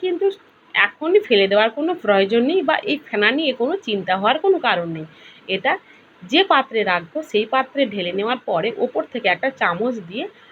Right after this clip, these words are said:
আলতো করে তুলে নিলে, তুলে ফেলে দিলেই হবে। এর জন্য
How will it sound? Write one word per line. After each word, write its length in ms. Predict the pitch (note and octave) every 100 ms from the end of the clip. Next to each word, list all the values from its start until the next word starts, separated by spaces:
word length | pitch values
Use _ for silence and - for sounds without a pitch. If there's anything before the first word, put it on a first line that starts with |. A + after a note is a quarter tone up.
| - F3
আলতো 220 | E3+ F3 G3
করে 140 | D#4 G4+
তুলে 180 | G#3+ F3+
নিলে, 180 | F3+ B3 G4+ E4+ _
তুলে 200 | G3+ F#3+ -
ফেলে 180 | F#3 F#3+
দিলেই 200 | C4 G#4 G3+
হবে। 180 | E3 D#3+ - _ _ - - _ - G3+
এর 80 | F#3
জন্য 140 | D4